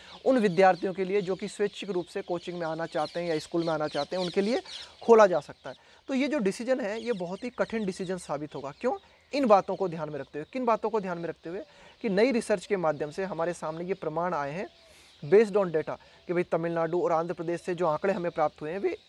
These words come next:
इस बात की ओर इशारा करते हैं high prevalence of infection, कि भाई ये जो कोरोना वायरस का संक्रमण है ना, ये बहुत ज़्यादा देखा गया।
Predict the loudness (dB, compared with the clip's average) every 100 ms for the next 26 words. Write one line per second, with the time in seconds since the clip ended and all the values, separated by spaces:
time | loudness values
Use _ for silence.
0 | -10 -10 4 6 6 4 0 0 0 0
1 | 0 -6 -8 -10 -14 _ -20 -20 -10 0
2 | 2 2 0 0 0 2 0 -2 -6 -6
3 | -10 -12 -14 -14 -16 -18 -18 -8 -2 0
4 | 0 0 2 2 2 2 2 0 -4 -4
5 | -6 -4 -4 -6 -10 -14 -20 -20 -18 -6
6 | 0 0 2 2 2 0 4 6 6 2
7 | 0 0 -4